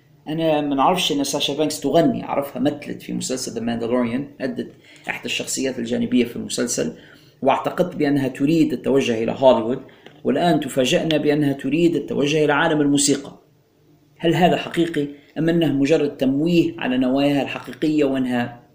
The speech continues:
مهتمة بالعودة إلى دبليو دبليو إي؟ هذا ما سوف نراه في الفترة القادمة يعني، ولكن نستطيع أن نقول بأن Triple إتش يحاول بكل الطرق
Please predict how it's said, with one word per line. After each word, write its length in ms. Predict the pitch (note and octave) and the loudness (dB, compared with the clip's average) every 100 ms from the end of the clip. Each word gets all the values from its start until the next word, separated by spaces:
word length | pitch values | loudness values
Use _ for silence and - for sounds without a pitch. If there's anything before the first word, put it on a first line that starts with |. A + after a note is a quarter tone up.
| _ _ - | _ _ -4
مهتمة 460 | A#2+ - D3+ C#3 A#2+ | -4 0 2 2 2
بالعودة 420 | B2 B2+ C3 A#2+ | 0 0 0 0
إلى 100 | A2+ | 0
دبليو 240 | A#2+ A2+ | -2 -2
دبليو 220 | A#2+ D3+ | -4 -2
إي؟ 220 | F3 E3+ - - - | -2 -2 -6 -20 -6
هذا 240 | - G#3+ | -2 0
ما 100 | F#3+ | 0
سوف 260 | F3+ F#3 E3+ | 0 0 0
نراه 320 | D3 E3+ D#3 | 2 4 4
في 120 | - | 2
الفترة 320 | B2 D3 B2+ | -4 -4 -4
القادمة 440 | B2 D3+ C3+ A2+ A2+ | 0 4 4 2 -4
يعني، 400 | A2+ A2+ E3+ F3+ - - | -2 0 0 -2 -12 -4
ولكن 500 | D3 F#3 F#3+ F#3 F3 - - E3 | 2 2 4 2 2 -2 -12 -8
نستطيع 440 | - E3+ A3 G3+ | -6 -6 -4 -2
أن 80 | E3 | 0
نقول 320 | D#3 F#3 F#3 | -2 0 0
بأن 320 | D3+ D3 C#3+ | 0 -2 -2
Triple 460 | - F#3+ F#3 E3 D#3+ | -2 -4 -2 -2 -2
إتش 260 | D#3 - D3 | -4 -8 -10
يحاول 600 | B2+ - F3 F3 C#3 B2 | -14 -10 0 2 2 0
بكل 380 | B2+ - E3+ | -6 -4 -4
الطرق 400 | E3 - B2 A2+ | -4 -4 -4 -4